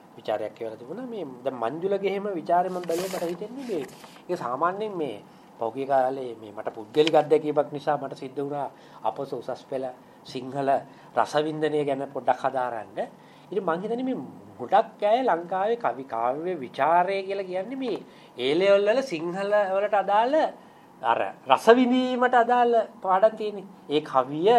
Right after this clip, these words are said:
යම්කිසි කවියක්, අ, ඒකේ කොහොමද? එලි සමේ තියෙන දරුවා මේ ඔය වගේ මේ ලක්ෂණ තියෙන කවියක ඒ ලක්ෂණ තියෙනවද නැද්ද කියන එක තමයි මම හිතන්නේ මේ මංජුල ලියලා තියෙන්නේ කියලා.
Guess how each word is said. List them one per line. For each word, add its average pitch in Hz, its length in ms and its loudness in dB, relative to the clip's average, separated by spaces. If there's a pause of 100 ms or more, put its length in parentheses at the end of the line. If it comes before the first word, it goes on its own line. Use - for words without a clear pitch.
(400)
යම්කිසි 131 480 -6
කවියක්, 120 560 0 (580)
අ, 117 120 2 (1120)
ඒකේ 127 420 0
කොහොමද? 147 440 0 (300)
එලි 135 220 -6
සමේ 123 340 2
තියෙන 120 240 -6
දරුවා 135 320 2
මේ 143 140 -2
ඔය 151 160 4
වගේ 180 280 2
මේ 113 180 -8 (200)
ලක්ෂණ 254 480 4
තියෙන 247 280 -2
කවියක 233 380 4 (520)
ඒ 226 200 2
ලක්ෂණ 220 680 4 (100)
තියෙනවද 185 460 4
නැද්ද 262 260 4 (380)
කියන 214 280 -6
එක 220 140 0
තමයි 220 300 0
මම 214 200 -4
හිතන්නේ 220 420 -2
මේ 233 220 -8
මංජුල 196 360 -8
ලියලා 156 280 -4
තියෙන්නේ 95 280 -16
කියලා. 92 280 -18